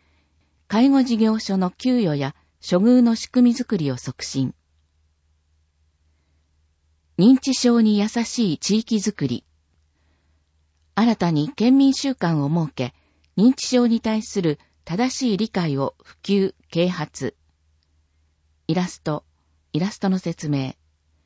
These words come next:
学校や家をバックに、老若男女六人が並んでいます。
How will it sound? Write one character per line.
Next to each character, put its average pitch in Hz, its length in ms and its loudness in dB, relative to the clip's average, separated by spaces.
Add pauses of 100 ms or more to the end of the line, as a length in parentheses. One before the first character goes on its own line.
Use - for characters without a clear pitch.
(380)
学 170 240 -2
校 254 220 -2
や 233 240 0
家 240 260 0
を 165 80 -2
バ 170 140 -4
ッ - 100 -20
ク 143 120 -6
に、 135 200 -2 (640)
老 202 120 2
若 233 340 2
男 214 240 0
女 147 180 -4 (180)
六 185 260 -4
人 262 180 4
が 139 100 0
並 143 340 -2
ん 156 40 -2
で 156 80 -4
い 139 100 -4
ま 127 140 -2
す。 - 260 -18